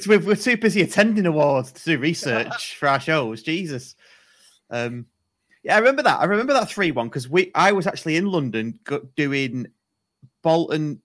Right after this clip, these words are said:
Speaker 1: Crystal Palace versus Bolton 'cause my mum worked at Adidas and we got free tickets in the box that they had there.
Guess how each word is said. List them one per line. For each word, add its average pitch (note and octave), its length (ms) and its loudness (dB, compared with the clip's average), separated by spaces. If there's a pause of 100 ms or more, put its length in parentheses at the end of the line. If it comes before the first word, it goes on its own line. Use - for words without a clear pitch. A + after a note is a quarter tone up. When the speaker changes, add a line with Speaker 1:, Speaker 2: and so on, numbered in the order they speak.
Speaker 1:
Crystal G#3 280 -4
Palace E3 320 -4
versus D3+ 340 -6
Bolton D3+ 440 -4
'cause B2+ 200 -14
my C3 80 -6
mum D3+ 200 -4
worked B2+ 220 -6
at - 80 -8
Adidas C3 500 -6 (120)
and C3 100 -6
we A#2 80 -10
got - 160 -14
free C3+ 220 -10
tickets - 360 -14
in B2+ 60 -12
the G#2+ 80 -10
box - 300 -8
that - 100 -18
they A#2 60 -12
had A2 160 -12
there. A#2 200 -12